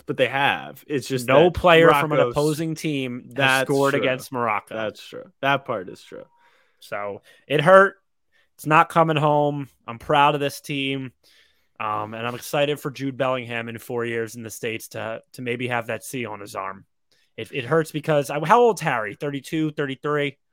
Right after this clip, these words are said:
Speaker 1: No, probably thirty-one, I would
Speaker 2: Okay, so he's
Speaker 1: guess.
Speaker 2: got maybe one more run in it. Um,
Speaker 1: Twenty-nine. He's twenty-nine. Yeah,
Speaker 2: oh,
Speaker 1: I know he's
Speaker 2: okay.
Speaker 1: got
Speaker 2: So if, so this was kind of his prime tournament, it feels like.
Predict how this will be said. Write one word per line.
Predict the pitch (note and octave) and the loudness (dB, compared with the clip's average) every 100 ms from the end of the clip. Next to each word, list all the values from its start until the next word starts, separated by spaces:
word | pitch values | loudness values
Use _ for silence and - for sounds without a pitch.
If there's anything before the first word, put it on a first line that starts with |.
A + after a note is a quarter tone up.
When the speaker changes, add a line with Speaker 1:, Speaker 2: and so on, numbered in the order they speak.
| _ _ - _ | _ _ -20 _
Speaker 1:
No, | C3+ C3 A2+ G2 F#2 F#2 F2 G2+ - _ | -4 -2 0 -2 -6 -8 -10 -14 -20 _
probably | D3+ C#3+ B2+ | -2 0 -2
thirty-one, | G#2+ - F#2+ F#2+ F2+ G2+ G2 G2 F2+ F2 F#2 - | -4 -8 -8 -8 -10 -12 -14 -14 -16 -18 -20 -18
I | - | -10
would | A#3 | -6
Speaker 2:
Okay, | F3+ A2+ | -4 -6
so | - | -4
he's | D#3 G3+ | -6 -4
Speaker 1:
guess. | A#3+ | -2
Speaker 2:
got | G3+ | -2
maybe | F3 D#3+ D#3 | -2 -2 -4
one | C3 C#3+ C#3 | -2 -2 -2
more | C3+ C3 | -4 -4
run | A#2+ A2+ | -4 -4
in | A2 G#2+ | -6 -8
it. | A2 - _ - | -10 -10 _ -8
Um, | A2 G#2 G#2 | -6 -6 0
Speaker 1:
Twenty-nine. | E3 F3 F3+ A#2+ G2 | 0 2 2 0 -2
He's | G#2 | -10
twenty-nine. | - C3 A2+ F2 F#2 C#3 | -6 -6 -6 -12 -16 -8
Yeah, | - | -2
Speaker 2:
oh, | |
Speaker 1:
I | G#2+ | -2
know | G#2+ | -2
he's | A2+ | -8
Speaker 2:
okay. | D#3 A2+ | -6 -8
Speaker 1:
got | A2+ | -8
Speaker 2:
So | - C#3 C3 | -8 -6 -6
if, | D3+ - | -8 -6
so | F#3 | -4
this | E3 G#3+ G#3+ | -2 -2 -4
was | G#3+ | -6
kind | G#3+ G3 G3 | -4 -4 -4
of | |
his | F3+ D#3+ | -10 -12
prime | - E3 E3+ | -10 -8 -8
tournament, | D#3 D#3+ F#3+ D#3 | -8 -10 -8 -10
it | A2 | -10
feels | - A2 G2 - | -12 -14 -14 -16
like. | D#2 - | -20 -20